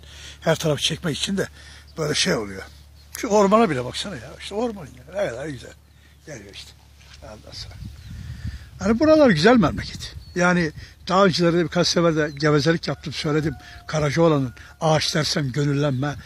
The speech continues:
kırmızı gül ağaçtandır." diyor. Yani ağacın önemi hakikaten çok büyük. Ağaç, ağaç ya, her şeyin ağaç ya. Bazen bir ağacı insanı koklayası geliyor ya. Bir kantanın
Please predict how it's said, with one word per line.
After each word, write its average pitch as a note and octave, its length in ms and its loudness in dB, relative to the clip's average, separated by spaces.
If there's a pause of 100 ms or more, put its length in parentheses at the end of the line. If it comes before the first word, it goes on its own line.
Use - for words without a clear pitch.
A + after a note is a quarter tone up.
(200)
kırmızı D3 400 -4
gül C3+ 200 -6 (320)
ağaçtandır." - 680 -2
diyor. - 140 -16 (640)
Yani G3+ 420 0 (480)
ağacın G#3 400 4
önemi G#3+ 520 2 (200)
hakikaten D3+ 560 0
çok B3 220 -2 (300)
büyük. - 440 -4 (140)
Ağaç, - 360 -10
ağaç B3+ 320 -6
ya, - 100 -10
her G#3+ 140 2
şeyin G3 240 -2
ağaç F#3+ 340 -6
ya. - 80 -10 (140)
Bazen G3+ 340 2 (340)
bir A3 200 4
ağacı F3+ 160 2
insanı F#3 300 2
koklayası E3+ 480 0
geliyor C#3 380 -8
ya. - 100 -18 (280)
Bir G3 60 -2
kantanın F3 500 0